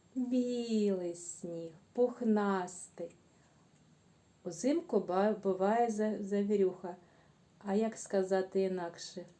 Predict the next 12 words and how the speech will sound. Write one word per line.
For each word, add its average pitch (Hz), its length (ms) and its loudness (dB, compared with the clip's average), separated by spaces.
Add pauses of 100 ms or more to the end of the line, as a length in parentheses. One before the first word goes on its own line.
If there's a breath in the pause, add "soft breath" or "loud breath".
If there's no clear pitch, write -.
(300)
Замітіль, 202 840 2 (460)
віхола. 190 600 -2 (1800 soft breath)
Бачите, 254 640 2 (420)
лід. 254 420 4 (880)
Річка 247 500 4
замерзла 185 720 0 (640)
і 175 60 -8
перетворився 185 1200 0
на 226 220 2
лід. 190 480 0 (2500)
Лід 202 280 2
гладкий, 180 1000 0